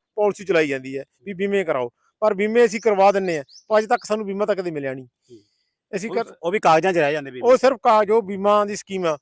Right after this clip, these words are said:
Speaker 1: ਉਹ ਸਿਰਫ ਕਾਗਜ਼ਾਂ ਤੱਕ ਜਾਂ ਐਡ, ਟੀ ਵੀ ਤੇ ਐਡ ਕਰਨ ਤੇ ਇਲਾਵਾ ਹੋਰ ਕੁਝ, ਕੁਛ ਨਹੀਂ ਮਿਲਦਾ।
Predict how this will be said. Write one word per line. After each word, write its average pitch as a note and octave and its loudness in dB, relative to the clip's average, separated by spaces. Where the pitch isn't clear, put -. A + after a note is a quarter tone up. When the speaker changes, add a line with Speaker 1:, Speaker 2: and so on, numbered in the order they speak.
Speaker 1:
ਉਹ A3+ -10
ਸਿਰਫ A3+ -8
ਕਾਗਜ਼ਾਂ F#3+ 2
ਤੱਕ F#3+ -4
ਜਾਂ G3 0
ਐਡ, F#3 0
ਟੀ F#3+ -8
ਵੀ F#3 -8
ਤੇ F#3+ 0
ਐਡ F3+ 2
ਕਰਨ F3 -2
ਤੇ E3+ -8
ਇਲਾਵਾ E3 0
ਹੋਰ D#3+ -2
ਕੁਝ, D#3+ -14
ਕੁਛ - -18
ਨਹੀਂ B2+ -18
ਮਿਲਦਾ। A#2+ -20